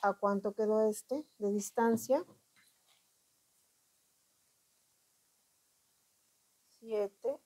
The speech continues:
siete y siete. Perfecto. Aquí siete, siete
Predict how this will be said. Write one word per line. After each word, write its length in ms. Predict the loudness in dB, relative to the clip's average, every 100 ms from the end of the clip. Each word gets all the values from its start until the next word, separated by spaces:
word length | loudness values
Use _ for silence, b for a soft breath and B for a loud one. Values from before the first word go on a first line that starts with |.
| _ _ _ _ _ _ _ -20
siete 760 | -18 -2 6 6 6 0 -2 _ _ -16
y 120 | -16
siete. 540 | -14 -2 2 2 0 -6
Perfecto. 920 | -6 -4 2 2 2 _ -6 -6 -8 _ _ _ _ _ -10
Aquí 340 | -10 -8 -10
siete, 720 | -8 0 6 6 6 -2 -8 -10 _ _ _ _ _ _ _ _ _ _ _ _ _ _ _ _ _ _ _ _ _ _
siete 720 | -20 -8 0 4 2 0 -14